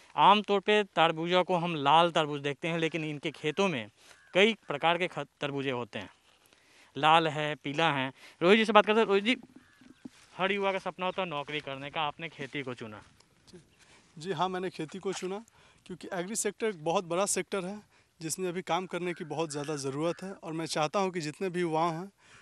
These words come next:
Speaker 2: इससे जुड़े और आत्मनिर्भर बने, क्योंकि हम जॉब सीकर क्यों बने, हम जॉब गिवर क्यों ना बने,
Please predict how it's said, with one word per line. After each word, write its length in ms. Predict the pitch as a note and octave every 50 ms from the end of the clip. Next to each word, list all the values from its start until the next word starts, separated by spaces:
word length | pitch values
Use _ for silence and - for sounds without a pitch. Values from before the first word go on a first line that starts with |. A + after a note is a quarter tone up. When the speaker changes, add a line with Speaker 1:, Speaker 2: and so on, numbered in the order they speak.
| - _ -
Speaker 2:
इससे 240 | D#3 - - G3
जुड़े 220 | F3+ D3+ E3+ E3+ A3
और 160 | G#3+ G3+ F3 -
आत्मनिर्भर 520 | E3 F3 F3+ - F#3 E3+ E3 D#3 D3 E3
बने, 300 | D#3 C3+ C3 B2 A#2 G#2+ - _ _ _ _ _ _ _ _ _ _
क्योंकि 400 | - D#3 D3 - E3+ E3 E3 E3
हम 220 | D#3 C3+ D#3+ E3
जॉब 340 | D3 C3+ D#3+ G3 A3+ A3 F#3 - _ _ _ _ _ _ - - _ _
सीकर 320 | - - - F#3 F3 A3 A3 G#3+ F#3+ - _ _ - -
क्यों 160 | - A#3 A#3+
बने, 220 | G3+ F#3+ D#3+ D3+ C#3
हम 140 | C#3+ D3
जॉब 220 | C#3 D#3 F#3 G#3 F3+
गिवर 260 | F#3 G3+ F#3 G#3+ G3+
क्यों 160 | F3 - G#3+
ना 100 | G#3 F3+
बने, 260 | C#3+ C3 A#2+ A#2 A2+